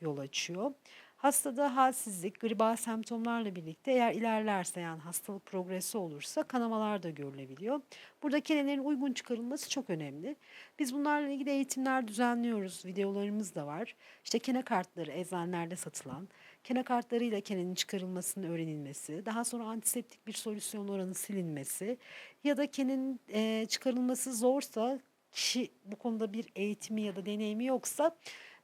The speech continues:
e, bir sağlık kuruluşundan yardım alabilir. Kene düzgün çıkarıldığı zaman bu hastalıkla yakalanma olasılığı oldukça düşük. En büyük sıkıntı kenenin bilinçsizce koparılması.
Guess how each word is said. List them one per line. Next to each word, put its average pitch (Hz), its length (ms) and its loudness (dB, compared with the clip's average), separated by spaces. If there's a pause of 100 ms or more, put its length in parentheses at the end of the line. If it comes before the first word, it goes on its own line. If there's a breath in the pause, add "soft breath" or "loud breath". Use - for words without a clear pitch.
e, 226 280 4
bir 285 120 2
sağlık 285 440 6
kuruluşundan 247 760 2 (120)
yardım 156 420 -4
alabilir. 147 560 -2 (420 loud breath)
Kene 277 320 4
düzgün 269 300 0
çıkarıldığı 185 520 0
zaman 254 400 2
bu 269 120 2
hastalıkla 226 580 0
yakalanma 214 480 -2
olasılığı 240 460 -2
oldukça 233 420 2
düşük. - 460 0 (520 loud breath)
En 269 440 4
büyük 196 220 -2
sıkıntı 220 460 -4
kenenin 233 420 -2
bilinçsizce 196 480 -2
koparılması. 170 920 -4